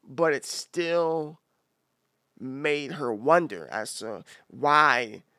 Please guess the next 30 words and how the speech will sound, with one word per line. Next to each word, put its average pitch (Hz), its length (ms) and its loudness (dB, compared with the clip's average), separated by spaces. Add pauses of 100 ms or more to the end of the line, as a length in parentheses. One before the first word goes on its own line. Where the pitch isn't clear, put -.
(120)
did 127 140 -10
it - 80 -16
take 143 220 -6
so 123 180 -8
long 131 480 2
for 123 100 -14
me 127 100 -8
to 117 120 -10
do 196 160 -6
this. 120 240 -10
And 113 200 -6 (240)
prior 175 460 4
to 147 200 -6
her 147 200 -2
hitting 147 360 -6
that 127 160 -6
six-month 135 1040 -8
mark, 143 480 2 (720)
I 151 680 6 (640)
gave 165 280 0
her 170 160 0
the 147 100 -4
same 165 400 -2
exact 151 560 0
conversation 160 920 -2
and 139 200 -10
talk 143 480 -4 (440)
that 160 140 4
I'm 156 180 2
giving 143 400 -2